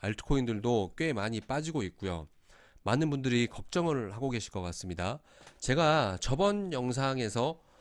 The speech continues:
어, 어디서건 반등은 나오게 되어 있고, 어, 한마디로 이제 비트코인이 한 방에 날아가기는 힘들다. 어, 그런 말씀을 드렸었죠.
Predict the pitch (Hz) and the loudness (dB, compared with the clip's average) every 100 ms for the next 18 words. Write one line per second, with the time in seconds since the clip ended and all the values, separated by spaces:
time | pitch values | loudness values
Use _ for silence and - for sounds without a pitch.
0 | - - - 95 92 131 208 208 196 160 | -20 -20 -10 -4 2 2 4 4 2 2
1 | 131 151 151 143 165 127 98 123 135 135 | 0 2 2 2 0 -2 2 4 4 2
2 | 120 104 107 107 - - 107 107 90 82 | 0 0 2 2 0 0 2 2 0 -4
3 | - - - - - 95 95 90 - - | -12 -20 -20 -16 -6 -4 -2 -4 -4 0
4 | 214 233 202 139 113 120 - 131 - - | 4 4 6 4 6 4 4 0 -2 2
5 | 196 170 127 131 113 90 80 - - - | 4 4 2 2 2 -2 -6 -14 -20 -20
6 | - - 214 233 240 220 127 208 127 127 | -6 0 4 6 6 6 4 2 2 0
7 | 110 101 135 170 175 117 85 - _ _ | 0 -2 -2 -2 -2 -2 -4 -6 _ _
8 | _ _ _ _ _ 95 85 85 135 113 | _ _ _ _ _ -8 -6 0 2 4
9 | 98 - 120 98 101 - 95 90 113 | 2 2 0 2 0 -2 -4 -2 -2